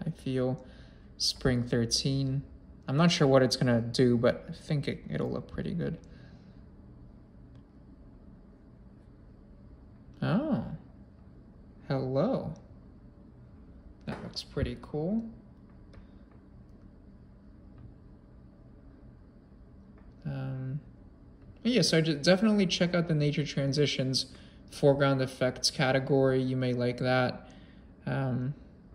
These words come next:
the love category. Hold, hold on, give me a sec. Because I assume some people bu-, are buying your products for gifts. You can check out the love category. Maybe check out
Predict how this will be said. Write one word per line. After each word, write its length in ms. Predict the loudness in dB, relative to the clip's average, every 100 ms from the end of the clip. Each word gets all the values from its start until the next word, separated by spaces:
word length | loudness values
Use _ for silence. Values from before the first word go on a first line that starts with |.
| -20 -20 -20 -20 -20 -20 -20 -20 -20 -20 -20 -20 -20 -20 -20 -20 -20 -20 -2 8
the 120 | 8
love 400 | 10 10 10 8
category. 1000 | 6 8 8 6 6 6 6 6 4 2 -6 -20 -20 -20 -20 -20 -20 -20 -20 -20 -20 -20 -20 -20 -20 -20 -20 -20 -10
Hold, 140 | -10 -10 -10 -4
hold 120 | -2
on, 160 | -2
give 120 | -2 0
me 100 | 0
a 40 |
sec. 320 | 0 -2 -6 -14 -20 -20 -8
Because 380 | -2 4 4 6
I 80 | 6
assume 360 | 6 6 6 6
some 240 | 6 4
people 280 | 4 4 4
bu-, 120 | 4
are 240 | 4 2
buying 440 | 4 4 4 2 2
your 120 | 2
products 420 | 4 4 4 2
for 160 | 0 0
gifts. 460 | 2 2 0 -4
You 80 | -4
can 160 | -2 -2
check 320 | 0 0 0
out 180 | -2 0
the 80 | 2
love 280 | 2 2
category. 760 | -2 -4 -2 -2 -2 0 -2 -4 -8 -20 -20 -20 -12 -8
Maybe 500 | -4 -2 -2 -2 -4
check 300 | -2 -2 0
out 480 | 0 2 0 -2